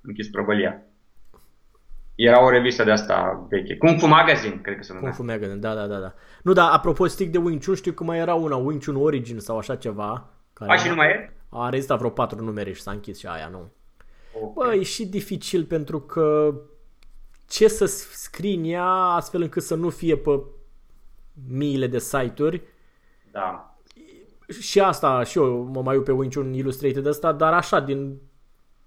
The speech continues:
Speaker 2: mai vezi câte un anunț de, de produse, de exemplu, decât să
Speaker 1: Da.
Speaker 2: stau să le caut individual.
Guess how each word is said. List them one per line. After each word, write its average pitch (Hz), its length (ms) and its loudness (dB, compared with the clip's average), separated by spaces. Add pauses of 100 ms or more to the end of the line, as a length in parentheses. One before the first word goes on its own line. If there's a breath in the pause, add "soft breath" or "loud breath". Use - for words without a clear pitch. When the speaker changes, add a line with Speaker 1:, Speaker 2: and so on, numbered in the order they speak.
(1040)
Speaker 2:
mai 160 180 0
vezi 190 220 0
câte 156 180 -2
un 160 80 0
anunț 151 440 2
de, 135 760 2
de 123 460 -4
produse, 143 500 0
de 180 140 4
exemplu, 180 680 0 (300 soft breath)
decât 143 240 -2
să 120 80 0
Speaker 1:
Da. 110 60 4
Speaker 2:
stau 151 160 2
să 147 100 -4
le 147 100 0
caut 147 280 2
individual. 147 560 0